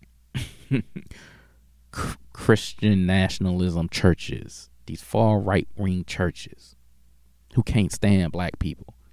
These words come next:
Y-, you gotta drive past them. You gotta go to the grocery store and ignore all these white people with the, with the Trump hats on, with the maga t-shirts. You gotta go to work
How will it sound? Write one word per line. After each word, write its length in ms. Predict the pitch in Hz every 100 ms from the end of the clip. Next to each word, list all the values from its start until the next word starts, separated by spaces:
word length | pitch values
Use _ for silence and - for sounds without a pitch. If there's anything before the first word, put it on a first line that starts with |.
| - -
Y-, 80 | - -
you 100 | 101
gotta 220 | 98 92
drive 320 | 90 85 87
past 400 | - 80 78 -
them. 180 | 85 95 _ _ _ - - - - -
You 100 | -
gotta 180 | 117 107
go 140 | 95 95
to 140 | -
the 60 | 92
grocery 360 | 87 98 101
store 400 | - 101 95 95 -
and 100 | 85
ignore 340 | 85 87 92
all 80 | 90
these 140 | 87
white 200 | 82 78
people 200 | - 85
with 180 | 85 87
the, 140 | 78 78
with 140 | 85
the 60 | -
Trump 240 | - 80
hats 300 | 90 73 -
on, 320 | 69 76 98 101 - _ _ - -
with 140 | 113
the 80 | -
maga 300 | 80 85 85
t-shirts. 800 | - 90 - 73 73 - - - _ _
You 100 | 107
gotta 240 | 110 104
go 180 | 92 101
to 60 | 92
work 360 | 78 92 98